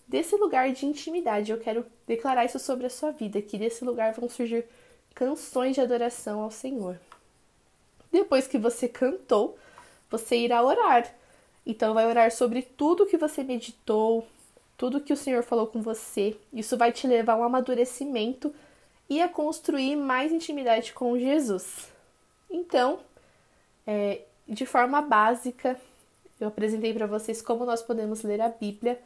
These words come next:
Eu espero que tenha te ajudado, que através de tudo isso você, é, possa ser mais intencional com Jesus, sabe? Que você tenha ainda mais fome, mais sede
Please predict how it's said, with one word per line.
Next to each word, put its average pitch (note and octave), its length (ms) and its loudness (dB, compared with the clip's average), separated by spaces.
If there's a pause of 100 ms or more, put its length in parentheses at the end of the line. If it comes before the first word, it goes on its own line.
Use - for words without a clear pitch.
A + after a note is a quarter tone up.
(420)
Eu A#3+ 100 -4
espero A#3 380 -2
que B3 160 -8
tenha A#3 360 -4
te - 260 -6
ajudado, G#3+ 760 -2 (800)
que - 100 -8
através A#3+ 400 2
de B3 80 -4
tudo C4 280 -4
isso C4 300 -4
você, A#3 480 -2 (680)
é, G#3 280 -2 (440)
possa C4 200 2
ser C#4 220 0
mais C4+ 260 -2
intencional C#4 520 -2
com A#3 200 -4
Jesus, G#3+ 640 -4 (340)
sabe? A3+ 300 -4
Que A3 340 -10 (340)
você A3 180 -8
tenha A3+ 200 -2
ainda A#3 180 0
mais A#3+ 400 -6
fome, A#3 360 -4
mais A#3 240 -6
sede - 720 -6